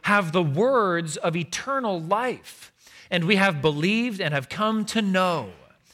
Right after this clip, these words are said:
that you are the Holy One of God.'"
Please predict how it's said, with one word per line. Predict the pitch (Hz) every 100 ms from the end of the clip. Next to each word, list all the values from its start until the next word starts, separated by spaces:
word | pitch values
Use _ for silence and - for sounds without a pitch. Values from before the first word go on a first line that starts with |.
| _ _
that | 156 156
you | 143 208 220 131 120 135 - _
are | 160
the | 151
Holy | 123 202 233 208
One | 131 107 87 92 _ _ -
of | 143 127
God.'" | 120 98 78 -